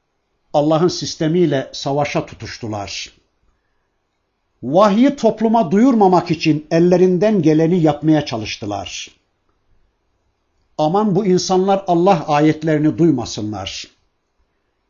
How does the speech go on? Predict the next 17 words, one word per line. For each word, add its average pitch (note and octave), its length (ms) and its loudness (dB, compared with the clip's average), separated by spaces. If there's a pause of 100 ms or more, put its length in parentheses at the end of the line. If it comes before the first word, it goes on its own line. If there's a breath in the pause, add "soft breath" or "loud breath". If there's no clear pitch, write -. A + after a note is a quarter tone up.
(220)
Aman A3+ 400 2
bu C4 80 2
insanlar A#3 600 2
Allah G#3+ 400 2
ayetleriyle G3 760 2
tanışmasınlar. C3 1120 -4 (1300)
Eğer F3+ 380 0
duyarlarsa F3+ 760 2
bizimkilere F3 800 0
itibar E3 500 0
etmezler D#3+ 680 0
diye B2 380 -6 (960)
Allah D3+ 460 0
ayetlerinin D3+ 880 -2
eğitimine D3 800 -4
yasaklar D3+ 600 -2
koydular. G#2+ 800 -8